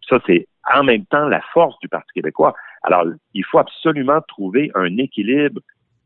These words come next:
en, en, à travers tout ça. Puis historiquement, le Parti québécois le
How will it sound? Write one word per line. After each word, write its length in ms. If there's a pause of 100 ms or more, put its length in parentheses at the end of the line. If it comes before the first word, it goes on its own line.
en, 120
en, 180
à 280
travers 280
tout 120
ça. 140
Puis 340
historiquement, 540
le 80
Parti 200
québécois 300
le 180